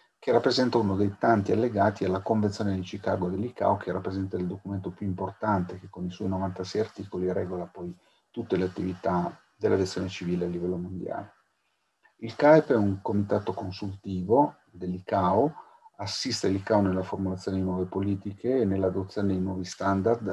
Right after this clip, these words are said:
relativi al rumore, alle emissioni acustiche, quindi, e alle emissioni chimiche degli aeromobili, e quindi persegue più in generale la riduzione dell'impatto ambientale del, di un qualunque prodotto dell'aviazione civile.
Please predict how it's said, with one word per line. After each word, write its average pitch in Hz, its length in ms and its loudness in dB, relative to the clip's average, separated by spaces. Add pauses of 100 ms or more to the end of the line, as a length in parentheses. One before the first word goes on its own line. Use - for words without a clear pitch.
(120)
relativi 113 640 2 (640)
al 107 100 2
rumore, 117 460 6
alle 98 100 8
emissioni 92 340 -2
acustiche, 117 580 -2
quindi, 101 460 2
e 104 80 0
alle 107 160 4
emissioni 101 340 0
chimiche 95 460 -4
degli 95 180 0
aeromobili, 101 640 -2 (640)
e 101 360 2 (260)
quindi 104 160 2
persegue 110 520 2
più 98 120 -6
in 92 60 -2
generale 101 500 4
la 92 200 0
riduzione 104 440 -2
dell'impatto 98 520 0
ambientale 98 680 0
del, 87 340 -4 (760)
di 95 160 -16
un 90 120 -4
qualunque 104 380 0
prodotto 92 400 -2
dell'aviazione 87 540 -6
civile. - 460 -20